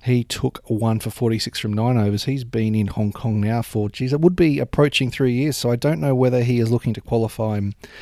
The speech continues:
and play for Hong Kong, but I know that he's been getting some good numbers for Kowloon Cricket Club, and that could be very handy to Hong Kong stocks. So that's two points each for Dayasqua, Little Saiwan and Kowloon Cricket Club.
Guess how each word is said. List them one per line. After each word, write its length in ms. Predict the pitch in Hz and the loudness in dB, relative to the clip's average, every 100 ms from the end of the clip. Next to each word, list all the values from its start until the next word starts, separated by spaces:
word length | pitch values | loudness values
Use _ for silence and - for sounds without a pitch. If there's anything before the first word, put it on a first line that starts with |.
| - - | -20 -8
and 160 | 117 - | -6 -2
play 220 | - 135 | 4 4
for 140 | - | 4
Hong 260 | 120 113 107 | 0 0 -2
Kong, 280 | - 139 190 | -2 -2 0
but 120 | 113 | 0
I 80 | 110 | 0
know 220 | 113 113 | 0 0
that 140 | 107 | 0
he's 220 | 104 107 | -2 -4
been 180 | - 110 | -4 -4
getting 160 | 107 104 | -4 -4
some 220 | - 104 - | -6 -8 0
good 160 | 117 | 2
numbers 320 | 110 110 110 | 2 2 0
for 160 | - - | -2 -10
Kowloon 560 | - 120 110 110 110 - | -2 2 4 2 0 -2
Cricket 300 | 127 123 - | -2 0 0
Club, 280 | 143 165 | -2 0
and 120 | 131 117 | -2 -4
that 140 | 113 | -6
could 140 | - | -6
be 100 | 110 | -4
very 300 | 107 113 110 | -2 0 0
handy 320 | 110 107 101 101 | 0 -2 -2 -4
to 120 | 104 | -6
Hong 140 | 104 | -6
Kong 240 | 104 107 104 | -4 -6 -6
stocks. 560 | - 139 131 - - - - - - - - | 0 2 2 -2 -8 -8 -18 -16 -16 -18 -6
So 140 | - | 0
that's 180 | 151 - | 2 0
two 240 | - 165 | 2 4
points 400 | 156 156 147 - | 4 2 0 0
each 380 | 143 123 - - - | -2 -2 -2 -4 -6
for 800 | - - 127 120 117 117 117 120 - _ _ - | -14 -4 0 2 4 2 0 -4 -14 _ _ -4
Dayasqua, 680 | 117 117 120 - - 117 113 | -2 0 -2 -4 -2 -2 0
Little 220 | 117 117 | 0 -2
Saiwan 580 | - 120 110 110 110 110 | -2 -2 0 0 0 -2
and 180 | 107 101 | -6 -8
Kowloon 500 | - 113 107 101 101 | -6 -2 -2 -2 -6
Cricket 300 | - 139 139 | -6 -6 -6
Club. 240 | - 190 | -6 -8